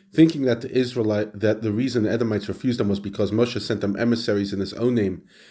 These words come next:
and the Edomites did not feel that Moshe could assume responsibility for the entire people's action, the Israelites sent additional emissaries to the king of Edom, and they said, "We will keep up to the highway, and neither us or our cattle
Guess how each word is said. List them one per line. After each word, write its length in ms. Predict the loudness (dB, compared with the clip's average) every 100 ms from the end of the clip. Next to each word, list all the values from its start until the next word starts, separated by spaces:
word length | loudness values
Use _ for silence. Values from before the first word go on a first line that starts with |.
| _
and 160 | 0 0
the 80 | 2
Edomites 360 | 2 2 0 0
did 80 |
not 180 | -2 -4
feel 140 | -2 0
that 100 | 2
Moshe 340 | 0 -2 -4
could 140 | -2
assume 360 | -4 -2 0 2
responsibility 680 | 0 0 -4 2 2 2 -2
for 100 | -2
the 60 |
entire 260 | 0 0 0
people's 360 | -2 -4 -2
action, 500 | 2 0 0 -4 -4 -12 _ _ _ -20 -20 _ 0
the 180 | 0 6
Israelites 560 | 6 6 -2 -2 -4 -4
sent 220 | -6 -4
additional 480 | -4 -6 -4 -4 -4
emissaries 480 | -6 -4 -4 -4 -6
to 60 |
the 60 | -10
king 200 | -4 -2
of 140 | 0
Edom, 220 | -2 -2 -2
and 80 | -4
they 40 |
said, 340 | 0 0 0 -8 _ -20 -20 _ 2
"We 140 | 4
will 140 | 4 2
keep 340 | 0 0 0 -12 _ -8
up 280 | -8 -6
to 100 | 0
the 160 | 0 4
highway, 480 | 4 6 2 0 -10 _ _ _ _
and 240 | -2 0 2
neither 440 | 4 4 4 2
us 220 | 0 2
or 100 | 2
our 120 | 2 0
cattle 580 | -2 0 2 2 0